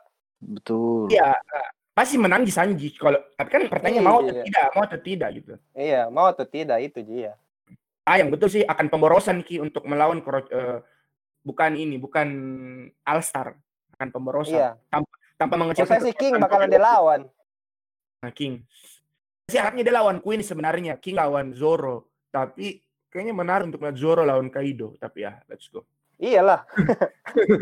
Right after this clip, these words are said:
Speaker 2: Oke.
Speaker 3: Panggungnya Mizoro masalahnya ini.
Speaker 2: Iya, panggung Mizoro ini.
Speaker 3: <laughs>
Speaker 2: Nah,
Speaker 3: Panggung
Speaker 2: eh,
Speaker 3: utama.
Speaker 2: eh, pindah ke panel bawahnya. Adalah panel tiba-tiba tidak ada angin, tidak ada hujan. Jinbe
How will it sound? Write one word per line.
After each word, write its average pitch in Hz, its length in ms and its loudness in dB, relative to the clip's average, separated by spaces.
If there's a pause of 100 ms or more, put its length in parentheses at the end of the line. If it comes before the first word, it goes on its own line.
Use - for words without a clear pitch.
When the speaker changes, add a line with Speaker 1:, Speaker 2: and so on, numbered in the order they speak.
(1300)
Speaker 2:
Oke. 190 200 8
Speaker 3:
Panggungnya 247 300 4
Mizoro 214 360 4
masalahnya 233 480 2
ini. 190 300 -2 (380)
Speaker 2:
Iya, - 240 -18
panggung 175 300 0
Mizoro 175 480 6
ini. 151 400 2
Speaker 3:
<laughs> 180 280 -2 (420)
Speaker 2:
Nah, 151 80 2
Speaker 3:
Panggung 156 320 -2
Speaker 2:
eh, 156 80 -4
Speaker 3:
utama. 151 480 4 (140)
Speaker 2:
eh, 160 600 2 (220)
pindah 175 240 -4
ke 180 160 -6
panel 143 240 -6
bawahnya. 123 480 -8 (160)
Adalah 139 320 -2
panel 151 480 0
tiba-tiba - 640 2 (240)
tidak 160 260 0
ada 175 140 6
angin, 165 240 2
tidak 147 240 4
ada 143 80 6
hujan. 185 560 2 (160)
Jinbe 170 880 2